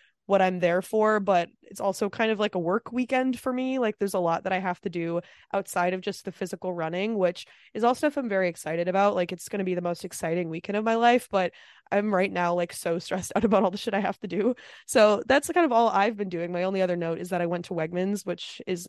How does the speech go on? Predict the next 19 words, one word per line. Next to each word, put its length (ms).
in 200
Ast-, 540
in, 260
on 380
Astor 360
Place 360
in 100
New 80
York 180
City. 360
Um, 280
they've 280
started 400
constructing 460
it, 100
like, 160
three 260
years 300
ago. 320